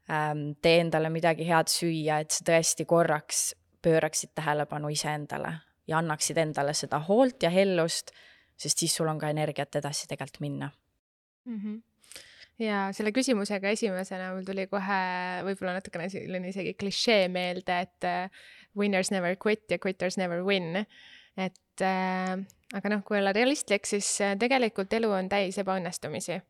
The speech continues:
Speaker 2: Et, äh, selleks, äh, tasub, äh, kohe varakult valmis olla ja, äh, noh, mina oma startupi maailmas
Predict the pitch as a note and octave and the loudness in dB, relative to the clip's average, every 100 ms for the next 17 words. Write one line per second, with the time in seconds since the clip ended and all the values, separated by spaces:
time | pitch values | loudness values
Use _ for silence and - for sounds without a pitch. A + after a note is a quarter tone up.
0 | - F3+ - - F3+ F3 F3+ F3+ F#3 G#3 | -10 -10 -10 -4 0 2 0 -2 -2 -2
1 | F#3 F#3 - - F#3+ F#3 F#3 G3+ G3 G3+ | -2 -2 -6 -6 -4 -4 -2 -2 -2 -4
2 | F#3+ F#3+ F#3 F3+ G3 F#3+ F#3+ G#3 G3 - | -4 -4 -2 -2 -2 2 4 4 4 -2
3 | F3 G3+ G3 F3 G3 F#3 F3 F3 F3 F3 | 2 2 2 0 -2 -2 -2 -2 -2 -2
4 | F3 - - - - - - F#3 F#3 F#3 | -4 -6 -18 -20 -20 -16 -6 -4 -2 -4
5 | - _ - F#3+ - _ _ _ _ _ | -6 _ -4 -4 -4 _ _ _ _ _
6 | - G3+ G3 F#3 F#3 F#3+ F#3+ F#3 F3+ - | -2 2 4 4 4 2 2 0 -2 2
7 | A3+ A3 F#3 F#3 F#3 F#3 F3+ F3 F3 F#3 | 2 2 -2 0 0 0 0 0 -2 0
8 | - | -2